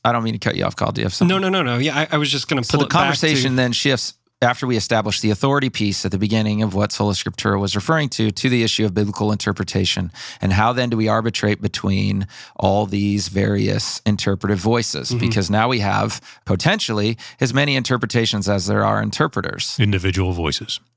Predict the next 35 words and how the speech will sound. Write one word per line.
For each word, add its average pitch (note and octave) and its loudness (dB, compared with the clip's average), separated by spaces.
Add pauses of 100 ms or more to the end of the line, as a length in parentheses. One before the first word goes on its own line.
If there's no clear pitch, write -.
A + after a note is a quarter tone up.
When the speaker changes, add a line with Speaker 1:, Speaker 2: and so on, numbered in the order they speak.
Speaker 1:
Yes, G2+ 0
the - -6
democratization A2+ 0
of, G2+ -2
uh, G2 0 (180)
Speaker 2:
American, A#2+ 2
Speaker 1:
Bible A#2+ 2
Speaker 2:
yeah, A2+ 0
Speaker 1:
interpretation, A2+ 0
Speaker 2:
yeah. A#2 -2 (200)
Speaker 1:
which F#3+ 2
is D#3+ 0 (600)
tied B2 2
into B2 2
the A#2+ 2
doctrine A2 2
of A#2 0
the A#2 0
priesthood A2+ 0
of A2 2
the A2+ 2
believer, B2 0
right? G#2 0
We're G#2+ 0
decentralizing A#2+ 0
power A#2 2
in A2+ -2
the A2 -2
church. - -2
We're G2+ 0 (480)
divesting A2+ 0
popes A#2+ 0
and A2+ -4
councils C3+ 0
with B2 0